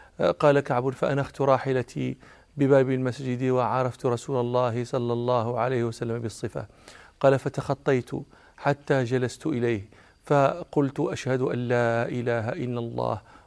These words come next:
وأنك رسول الله.'" "الأمان يا رسول الله." فقال له النبي صلى الله عليه وسلم: "ومن أنت؟" فقال: "أنا كعب بن زهير." قال: "أنت الذي تقول." ثم التفت صلى الله عليه وسلم إلى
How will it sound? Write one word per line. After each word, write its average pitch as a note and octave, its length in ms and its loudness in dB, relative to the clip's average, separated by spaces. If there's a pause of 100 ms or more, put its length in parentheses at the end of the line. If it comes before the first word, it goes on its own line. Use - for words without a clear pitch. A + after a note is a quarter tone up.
(140)
وأنك A#2+ 560 -2
رسول A2+ 420 -8
الله.'" A2 220 -4 (840)
"الأمان B2 600 -2
يا A2+ 220 -2
رسول A2 280 -8
الله." B2 280 -10 (400)
فقال C#3+ 340 0
له C3+ 160 0
النبي C3 400 -2
صلى C3+ 300 -6
الله C3+ 420 -4
عليه C#3 120 -4
وسلم: C3+ 300 -4
"ومن C#3+ 260 -2
أنت؟" A2+ 260 -8 (420)
فقال: C3+ 340 0
"أنا B2+ 280 -4
كعب A2 220 -8
بن G#2+ 220 -6
زهير." G2+ 360 -8 (1500)
قال: C#3+ 160 6
"أنت D#3 280 0
الذي D3 260 0
تقول." C3+ 500 0 (300)
ثم D3 200 2
التفت C#3 400 0
صلى C3+ 300 0
الله C3 260 4
عليه C3+ 160 0
وسلم C#3 300 -4
إلى C#3 260 -2